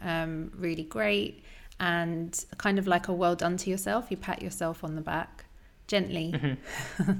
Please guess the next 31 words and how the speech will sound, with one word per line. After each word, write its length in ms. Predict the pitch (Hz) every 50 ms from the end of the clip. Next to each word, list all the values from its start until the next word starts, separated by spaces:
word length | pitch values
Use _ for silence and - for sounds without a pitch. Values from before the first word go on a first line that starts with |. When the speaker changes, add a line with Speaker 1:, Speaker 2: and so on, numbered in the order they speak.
| - -
Speaker 2:
And 20 | 151
it's 120 | 143 139
kind 140 | - 170 165
of 40 | 165 -
something 340 | 175 165 151 165 160 151
that 120 | 143 143 143
we 100 | 147 139
do 520 | 139 147 143 147 147 143 139 135 127 123 - - - - - - - - -
with 220 | 143 139 135 -
people. 500 | - 156 147 143 151 139 131 127 123 123
I 60 | 131 131
mean, 120 | 135 131
at 80 | - 151 139
least, 220 | 139 139 131 -
like, 220 | 143 131 127 - -
I 80 | - 143
think 220 | - - 139 -
in 100 | 135 127
English 340 | 127 131 139 135 139 131 -
speaking 260 | - - 135 143 135
culture, 340 | - 143 135 127 - 139 127
with 140 | 127 120 -
people 280 | - 151 135 - 135 131
that 120 | 135 123
we're 100 | - 123
close 360 | - - - 151 156 156 - -
to, 300 | - 202 233 233 214 165 - - - - - _ _ - -
we 80 | 143
might, 160 | 131 131 135 127
like, 300 | 131 123 - - - - - -
actually 380 | 143 135 - - 139 131 127